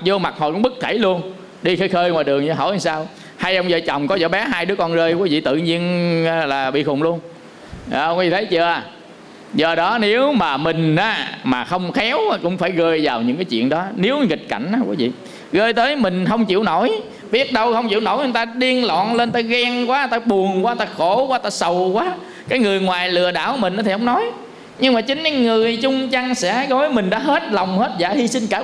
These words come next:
quãng đời son trẻ cho người ta nữa, người ta lừa mình ba mươi năm. Chịu nổi không? Đâu phải lừa tình không đâu, mà lấy tiền mình cho người ta nữa, làm ăn đó. Trời ơi, ổng đi khám bệnh miết nó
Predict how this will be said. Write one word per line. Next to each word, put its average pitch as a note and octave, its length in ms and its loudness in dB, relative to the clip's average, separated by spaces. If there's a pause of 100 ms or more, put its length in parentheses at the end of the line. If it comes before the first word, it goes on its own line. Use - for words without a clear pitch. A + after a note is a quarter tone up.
(120)
quãng E3 240 0 (120)
đời G3 200 2
son A3+ 240 0
trẻ G3 200 -2
cho G#3 80 2
người F3 120 -2
ta F#3+ 140 0
nữa, F#3 100 -2
người G#3 100 -2
ta G3 80 0
lừa D#3+ 180 0
mình D3+ 140 -4
ba F3 120 -2
mươi F3+ 140 -4
năm. F3 140 -2 (580)
Chịu E3+ 140 2
nổi F3 180 0
không? G#3+ 160 0 (800)
Đâu F#3 120 0
phải G3 140 0
lừa F#3+ 140 2
tình E3 220 -2
không G3 140 -2
đâu, F#3+ 120 2
mà E3+ 160 0
lấy G#3 100 0
tiền E3 260 0
mình D#3 120 -2
cho F3+ 140 2
người D#3+ 100 -4
ta E3+ 160 -2
nữa, E3+ 140 -2 (400)
làm D3 260 0
ăn E3+ 180 -2
đó. F3 100 -2 (420)
Trời D#3 320 2
ơi, F3+ 180 0
ổng G#3 160 -2
đi G3 80 0
khám G#3+ 200 -4
bệnh E3+ 280 -2 (220)
miết D4+ 720 2
nó B3 60 -2